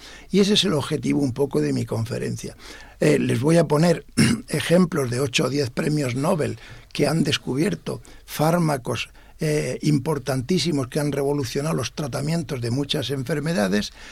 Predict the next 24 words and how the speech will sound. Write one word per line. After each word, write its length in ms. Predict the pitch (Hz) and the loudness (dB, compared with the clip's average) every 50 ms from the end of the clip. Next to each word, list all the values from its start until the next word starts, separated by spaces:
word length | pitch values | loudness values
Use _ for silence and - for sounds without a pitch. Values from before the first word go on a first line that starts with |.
| - - - - - - | -18 -20 -20 -20 -10 -2
Luego 300 | - 147 160 175 175 165 | 2 4 4 6 6 6
les 180 | 156 143 135 135 | 4 2 0 0
voy 160 | 143 160 165 | 0 2 4
a 60 | 165 | 2
explicar 480 | 131 117 - 147 131 117 170 165 151 151 | 2 0 -2 -4 -4 -2 0 0 0 0
un 100 | 139 120 | -2 -2
poco 360 | - 165 175 175 160 - 131 | 0 0 0 0 2 0 0
el 100 | 120 117 | 0 0
método 400 | 120 139 135 - 165 156 147 120 | 0 -2 0 0 0 0 0 -2
científico 840 | - - 175 147 147 127 - 214 190 - 95 95 - - 104 110 - - - - - - - - | -2 -2 -2 -2 -2 0 0 0 0 0 -2 -4 -2 0 0 0 -2 -4 -16 -18 -18 -20 -12 -6
y 120 | - 143 135 | -4 -2 0
luego, 320 | 135 147 160 151 202 160 | 2 2 2 2 2 0
pues, 200 | 156 175 139 120 | 0 0 -2 0
les 100 | 123 123 | -2 -2
voy 140 | 160 190 190 | 0 0 0
a 60 | 165 | 0
hacer 220 | - - 196 - | 0 -2 -4 -4
también 440 | - - 151 160 151 151 180 185 165 | -2 -2 -2 0 0 2 2 2 2
una 300 | 156 143 143 139 131 123 | 0 0 0 -2 0 2
serie 400 | - - 151 147 143 160 160 156 | 2 2 2 2 0 0 -2 0
de, 240 | 139 143 131 127 120 - - - - - - - | 0 0 0 0 -2 -10 -18 -20 -20 -14 -8 -6
de, 440 | - 135 131 135 135 131 131 135 135 | -4 0 0 2 2 2 0 -2 -4
eh, 80 | 139 - - - - - - - - - | -6 -10 -16 -20 -20 -20 -20 -20 -16 -12
eh, 600 | - 143 143 139 139 - - - 208 185 - - | -10 -8 -8 -6 -8 -8 -6 -4 -4 -4 -4 -6